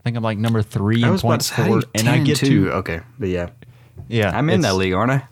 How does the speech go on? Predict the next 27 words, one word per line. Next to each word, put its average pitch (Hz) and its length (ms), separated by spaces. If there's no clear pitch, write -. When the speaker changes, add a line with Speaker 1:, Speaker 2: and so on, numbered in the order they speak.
Speaker 1:
You're 151 240
in 185 180
that 165 200
league 165 200
with 170 220
me, 190 280
<laughs> - 340
and 135 160
now 127 180
I 131 80
get 131 240
to 120 460
slot 113 520
in 113 180
D-Hop, 127 480
which 104 220
is 101 160
just 120 220
great. 196 260
Speaker 2:
You're 143 140
ten 151 280
and 156 140
two? 113 140
Speaker 1:
It'll 147 120
be 175 80
fun. - 80
Yeah. 143 280